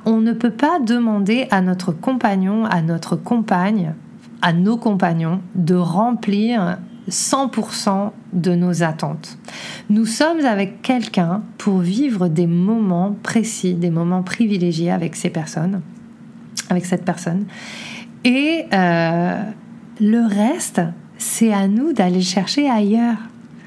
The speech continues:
Et en fait, quand je suis allée voir l'astrologue chez Ama, elle m'a dit, « Ah, ton seul problème, c'est que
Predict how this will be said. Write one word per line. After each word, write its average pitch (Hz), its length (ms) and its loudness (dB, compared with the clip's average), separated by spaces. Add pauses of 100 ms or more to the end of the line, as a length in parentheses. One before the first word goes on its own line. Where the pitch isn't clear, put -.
(360)
Et 208 140 4
en 190 140 2
fait, 339 260 0
quand 240 120 2
je - 60 -4
suis 226 80 2
allée 196 180 2
voir 220 140 4
l'astrologue 196 720 2
chez 180 200 0
Ama, 175 480 2
elle 185 140 4
m'a 170 140 2
dit, « 247 340 0 (1000)
Ah, 294 420 0
ton 277 140 0
seul 403 300 0
problème, 214 640 0 (720)
c'est 247 260 0
que 269 340 0